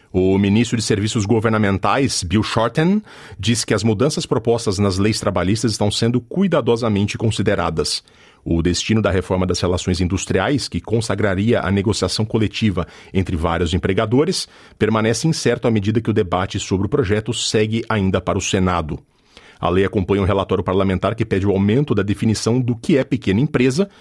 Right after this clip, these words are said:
que passaria a ser de quinze a vinte trabalhadores, ao mesmo tempo em que pede mais clareza sobre a proteção dos trabalhadores. Embora os senadores da bancada ainda não tenham indicado sua posição final sobre o projeto,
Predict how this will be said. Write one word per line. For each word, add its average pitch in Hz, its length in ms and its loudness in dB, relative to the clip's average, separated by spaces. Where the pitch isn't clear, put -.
que 98 100 -6
passaria 110 360 0
a 120 40 0
ser 110 240 0
de 104 140 -4
quinze 170 420 2
a 131 60 2
vinte 113 240 -2
trabalhadores, 107 760 0
ao 101 80 0
mesmo 110 300 0
tempo 110 300 0
em 107 80 0
que 110 280 -2
pede 98 240 0
mais 110 240 0
clareza 110 520 0
sobre 98 240 0
a 95 40 -2
proteção 98 640 0
dos 92 180 -2
trabalhadores. 87 800 -2
Embora 92 260 2
os 95 60 -4
senadores 92 400 0
da 92 80 0
bancada 90 380 -2
ainda 90 160 2
não 107 180 2
tenham 101 280 0
indicado 90 440 -2
sua 92 160 -4
posição 90 400 -2
final 87 320 0
sobre 95 220 -2
o 113 40 2
projeto, 135 520 0